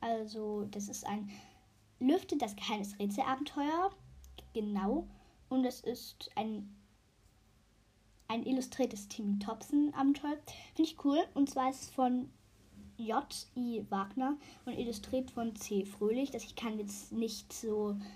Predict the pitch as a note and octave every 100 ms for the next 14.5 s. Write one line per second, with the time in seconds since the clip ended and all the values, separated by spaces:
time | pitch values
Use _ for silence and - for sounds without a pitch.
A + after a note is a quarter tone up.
0 | - - G3+ G3+ - C4 C4 A#3+ G3+ G3
1 | - - G3+ G3+ G3+ G3+ G#3 G#3 G3+ -
2 | F#3+ A#3 B3 B3 D4+ F4 - - - -
3 | - - - - - - - C4 D4 F4
4 | F4 C#4+ C4 - B3+ A#3 A3+ - - G#3
5 | G#3 G3+ G#3 G3 G3 G3+ G#3+ G3 - -
6 | - - - - - - - C4+ C#4+ B3+
7 | A3 A#3+ - B3 A#3+ - G3+ G3+ G3 -
8 | F#3+ F#3+ G3+ - - - - - - -
9 | - G#3 D#4+ E4 D4 C#4 A#3+ - - C4+
10 | C#4 D4 D4 - - A#3+ A#3 A#3 A3 -
11 | D4 D#4 D4 C4+ - - - B3+ B3+ -
12 | - - A#3 - B3+ - - A3 A3+ C#4
13 | B3+ A3 G#3 G3+ G3+ G#3 B3+ B3+ G#3 G3+
14 | - D#4 E4 E4